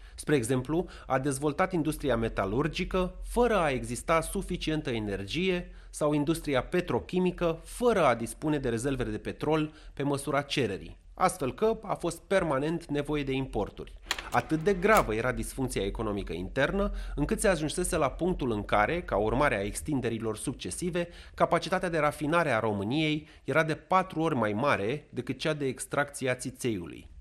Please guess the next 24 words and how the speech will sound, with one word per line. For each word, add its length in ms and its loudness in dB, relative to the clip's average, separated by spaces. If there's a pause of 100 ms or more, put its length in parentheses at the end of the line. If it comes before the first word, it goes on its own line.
singura 500 2
soluție 480 -2
fiind 360 -2
achiziționarea 800 -2
de 80 -2
materii 400 -2
prime 360 -2
de 160 -8
pe 120 -4
piețele 380 -2
externe 680 -2
în 180 -2
acorduri 720 0
negociate 840 -2
de 140 -8
același 420 -4
Ceaușescu. 600 -8 (500)
Se 140 -4
dădeau 280 6
în 60 6
folosință 540 0
fabrici 540 0
de 80 0
ansambluri, 680 0